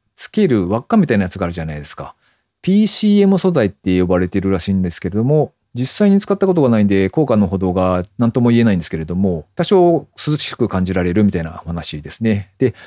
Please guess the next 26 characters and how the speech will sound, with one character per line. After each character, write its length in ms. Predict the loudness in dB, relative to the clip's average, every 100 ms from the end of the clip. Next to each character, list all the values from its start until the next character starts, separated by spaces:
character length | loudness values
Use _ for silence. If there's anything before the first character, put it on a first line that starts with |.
| -14
あ 80 | 0
の 120 | 0
ピ 180 | 2 0
ー 20 |
シ 180 | 0 0
ー 60 | 0
エ 40 |
ム 120 | -2
素 140 | -4 -2
材 260 | 2 2
を 80 | 2
使 320 | -2 -4 -2
っ 100 | -2 -4 _ -2
た、 320 | 0 0 -4 _ _
え 480 | -2 0 0 0 -2
ー、 40 | -2
背 100 | -2
中 220 | 0 0
と 80 | 0
リ 80 |
ュ 60 | 0
ッ 0 |
ク 100 | 0
の 100 | 0
間 200 | 0 0
に 260 | -2 -6